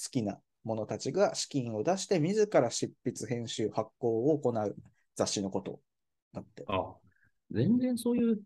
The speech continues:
Speaker 2: 卑猥な意味じゃないんだね、やっぱ。
Speaker 1: <laughs> まあ、そうだね。
Speaker 2: え、まあまあ、でもそれをもし出すなら、ここでちょっと、どういうイメージかを話できるじゃん。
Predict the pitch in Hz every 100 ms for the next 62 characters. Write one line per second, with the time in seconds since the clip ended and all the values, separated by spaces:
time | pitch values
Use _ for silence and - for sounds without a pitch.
0 | - 165 - 160 214 247 254 262 214 -
1 | - 190 - 160 165 - - - - _
2 | - _ - _ _ _ _ _ _ _
3 | _ - - - _ - - _ - -
4 | 415 349 - - 127 110 135 - - 139
5 | 143 _ _ _ _ _ _ _ _ _
6 | _ _ _ - 107 - - _ _ _
7 | _ - 101 87 87 98 101 - 175 170
8 | 165 160 170 170 110 120 82 - - _
9 | _ - 101 120 120 123 120 - - _
10 | _ _ _ _ _ - 104 113 92 67
11 | 80 92 92 80 - 62 - - 95 95
12 | 95 - 76 -